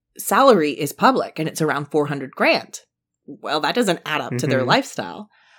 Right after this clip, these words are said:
Speaker 1: Apparently, Jen's three companies, she has three bullshit companies, adds up to her having a net worth of three million dollars, which still does
Speaker 2: Mm.
Speaker 1: not add up to that lifestyle.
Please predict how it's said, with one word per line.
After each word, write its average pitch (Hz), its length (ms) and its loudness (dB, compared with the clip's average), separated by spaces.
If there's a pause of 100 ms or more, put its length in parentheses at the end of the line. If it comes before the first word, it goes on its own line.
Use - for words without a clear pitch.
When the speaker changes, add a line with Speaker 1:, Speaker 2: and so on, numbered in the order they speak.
(580)
Speaker 1:
Apparently, 170 1200 2
Jen's 196 540 0
three 254 520 -4
companies, 247 480 -2
she 147 140 -6
has 143 300 -8
three 175 300 -6
bullshit 190 400 -4
companies, 139 580 -10 (720)
adds 147 400 2
up 147 200 -2
to 143 280 -4
her 190 360 2
having 151 340 -4
a 90 80 -6
net 139 280 -6
worth 139 320 -6
of 143 100 -14
three 160 380 -4
million 151 360 -2
dollars, 143 580 -4 (360)
which 170 200 -4
still 185 300 0
does 190 240 0
Speaker 2:
Mm. 120 60 -4
Speaker 1:
not 156 360 0
add 170 240 2
up 151 220 -4
to 165 80 -6
that 143 200 -4
lifestyle. 147 720 -8